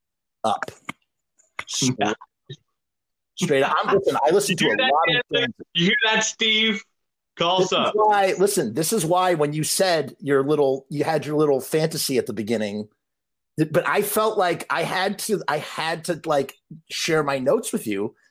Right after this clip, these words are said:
Speaker 1: because
Speaker 2: <laughs>
Speaker 1: you guys are doing some cool stuff that I'm frankly goes well beyond whatever expectation I had. I am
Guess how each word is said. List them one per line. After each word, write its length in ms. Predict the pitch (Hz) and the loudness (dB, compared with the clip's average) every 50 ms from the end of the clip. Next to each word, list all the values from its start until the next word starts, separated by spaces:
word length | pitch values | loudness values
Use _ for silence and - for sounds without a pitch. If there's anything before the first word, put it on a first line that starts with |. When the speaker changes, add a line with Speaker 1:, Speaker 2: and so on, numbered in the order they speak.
| _ _ _ - | _ _ _ -6
Speaker 1:
because 420 | - 151 - 190 180 170 - - | -6 -2 0 0 0 0 0 0
Speaker 2:
<laughs> 420 | - 175 160 - _ _ _ _ _ | -2 -2 -2 -2 _ _ _ _ _
Speaker 1:
you 60 | 127 | -2
guys 320 | 180 175 220 285 285 202 | 0 2 2 2 2 2
are 80 | 196 165 | 0 2
doing 280 | - 165 208 247 262 262 | 2 2 4 4 2 0
some 200 | 254 - 185 156 | -2 -4 -4 -2
cool 200 | - 202 220 214 | 0 0 0 0
stuff 480 | - - - 190 262 302 190 - - - | -2 -2 -2 0 0 -2 -4 -6 -4 -2
that 120 | 170 151 | 0 0
I'm 220 | 156 165 165 156 | 2 0 0 -2
frankly 640 | - - 180 233 320 330 277 208 127 113 135 170 - _ _ _ _ _ _ _ _ _ - - _ _ - 156 | -2 -2 -2 -2 0 0 0 -2 0 0 -2 -4 -8 _ _ _ _ _ _ _ _ _ -20 -20 _ _ -4 0
goes 340 | 170 175 185 180 180 - | 2 4 4 4 2 -2
well 380 | - 135 123 139 165 175 185 196 | -8 -6 -2 2 2 4 4 2
beyond 500 | 170 156 196 180 180 165 165 160 165 139 | 0 0 0 2 2 2 2 0 0 0
whatever 380 | 131 143 139 143 135 139 - - | 0 2 2 2 0 0 -2 -2
expectation 800 | 135 135 - - - - 123 120 - - 160 156 131 - 120 104 | -4 -6 -6 -6 -6 -6 -6 -6 -6 -8 -8 -8 -8 -8 -8 -8
I 80 | 98 104 | -8 -8
had. 400 | - 131 147 147 87 73 - - _ _ _ _ _ _ _ _ - | -6 -4 -4 -4 -6 -6 -10 -16 _ _ _ _ _ _ _ _ -4
I 120 | 127 135 135 | 0 2 2
am 280 | 131 127 131 139 - | 2 2 0 -4 -8